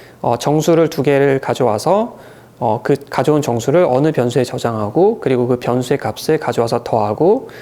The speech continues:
그리고 그 더한 변수의, 더한 값을 저장한 변수를 가져와서 컴퓨터 화면에 출력하는, 어, 파이썬 언어가 결국은 이제 명령형 언어인데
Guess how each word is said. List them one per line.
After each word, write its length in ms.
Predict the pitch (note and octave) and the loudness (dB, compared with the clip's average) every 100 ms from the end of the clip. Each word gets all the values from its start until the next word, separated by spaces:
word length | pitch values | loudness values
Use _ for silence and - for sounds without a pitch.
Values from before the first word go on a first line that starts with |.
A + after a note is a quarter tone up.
| - - | -20 -6
그리고 240 | - C3 C3 | 0 2 2
그 120 | C3 | 2
더한 280 | C#3 C#3 D3 | 0 2 2
변수의, 640 | C3 B2+ B2+ C3+ C3+ C3 - - - - - - | 2 0 0 2 2 -2 -8 -20 -20 -20 -20 -2
더한 220 | D3 D#3 | 0 0
값을 260 | C3 - C#3+ | 0 0 0
저장한 340 | B2 B2+ C3 | 2 0 0
변수를 320 | - A#2 B2+ | -2 0 -2
가져와서 640 | - A#2+ A#2+ A2 A2 F3 F3+ | -2 -2 -2 -2 0 -2 0
컴퓨터 280 | F#3 - | -6 -2
화면에 260 | E3 D#3+ D3+ | 0 0 0
출력하는, 640 | D3+ G3 F#3+ B2 A#2+ A2+ - - - - - - - | 0 0 0 -2 -2 -2 -4 -20 -20 -20 -20 -20 -8
어, 320 | - - - | -4 -4 -4
파이썬 480 | - G3+ G3 F3+ - | -2 0 2 0 0
언어가 520 | B2 A#2 C3+ C3+ - | 0 0 0 -2 -4
결국은 360 | - C3+ D3+ D3 | -2 0 2 2
이제 120 | B2+ | 2
명령형 800 | A#2 B2+ D#3+ F#3 F3 F3+ F3+ F3 | 2 2 4 2 2 2 0 0
언어인데 580 | C3 B2 A#2 A2 C3+ | 0 0 0 0 0